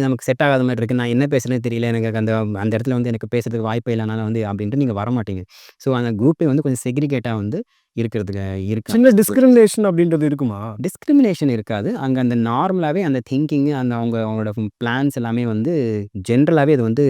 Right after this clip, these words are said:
Speaker 1: உங்களுக்கு செக்ரிகேட் பண்ற மாதிரி இருக்கும். யாருமே இங்க வந்து un-, until unless in-, இன்டென்ஷனலா அவங்க வந்து பண்ணணும் அப்படின்னு பண்ற மாதிரி இல்லாத ஒழிய, பர்சனலா அவங்களுக்கு எது வெஞ்சன்ஸ் இல்லாத ஒழிய யாருமே வந்து ப-, ம், பண்ண போறதில்ல. But ஆனா வந்து அந்த செக்ரிகேஷன் தானாவே அங்க இருக்கும். சிட்டிசன்ஸ்லாம் வந்து இந்த இமிகிரேஷன் நியூஸ்லாம் பார்க்கவே மாட்டாங்க.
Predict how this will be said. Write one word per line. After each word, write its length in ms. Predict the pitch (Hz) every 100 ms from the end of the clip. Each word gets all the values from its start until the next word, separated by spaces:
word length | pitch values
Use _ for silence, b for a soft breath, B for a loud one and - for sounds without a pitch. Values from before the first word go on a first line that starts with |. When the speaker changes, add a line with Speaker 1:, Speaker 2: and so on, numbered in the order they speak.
| 110
Speaker 1:
உங்களுக்கு 340 | 98 95 92 98 90
செக்ரிகேட் 460 | 107 107 117 104
பண்ற 180 | 101 92
மாதிரி 180 | 90 90
இருக்கும். 220 | 95 139
யாருமே 340 | 110 120 135
இங்க 160 | 127 107
வந்து 180 | 104 120 113
un-, 240 | 107 90
until 280 | - 95 143
unless 200 | 143 139
in-, 160 | 123 110
இன்டென்ஷனலா 440 | 113 131 127 135
அவங்க 120 | 123
வந்து 140 | 117 117
பண்ணணும் 260 | 113 120
அப்படின்னு 240 | 117 113 107
பண்ற 220 | 104 104
மாதிரி 220 | 101 101 101 B B
இல்லாத 300 | 113 120 113
ஒழிய, 280 | 101 92 120
பர்சனலா 340 | 120 131 - 143
அவங்களுக்கு 260 | 135 113
எது 100 | 120
வெஞ்சன்ஸ் 340 | 110 113 131 107
இல்லாத 220 | 107 104
ஒழிய 180 | 98 143
யாருமே 320 | 113 113 127
வந்து 220 | 113 110
ப-, 160 | - 98 -
ம், 160 | 95 92 95 _
பண்ண 160 | 98 104
போறதில்ல. 340 | 104 90 101 b b b -
But 80 |
ஆனா 140 | 131 147
வந்து 160 | 139
அந்த 120 | 151 117
செக்ரிகேஷன் 500 | 131 180 160 131 110
தானாவே 380 | 107 117 117 113
அங்க 140 | 95
இருக்கும். 260 | 92 - -
சிட்டிசன்ஸ்லாம் 500 | 147 180 151 143 139
வந்து 160 | 143
இந்த 140 | 143 120
இமிகிரேஷன் 380 | 127 156 147 120
நியூஸ்லாம் 280 | 120 131
பார்க்கவே 280 | 117 117 127
மாட்டாங்க. 320 | 113 92 87